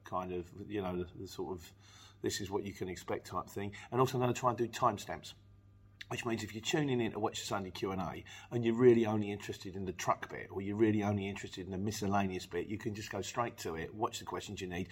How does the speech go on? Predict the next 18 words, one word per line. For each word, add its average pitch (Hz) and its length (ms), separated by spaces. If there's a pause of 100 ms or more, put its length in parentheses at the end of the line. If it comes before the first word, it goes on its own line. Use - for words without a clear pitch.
(220)
That 143 180
way 120 120
you 113 100
don't 107 180
have 104 120
to 113 100
trawl 98 240
through 101 160
twenty-eight 117 640 (480)
minutes 113 360
worth 101 160
of 101 60
questions 95 600 (100)
on 98 180
a, 95 280 (100)
a 98 60
Sunday 104 320
morning 101 400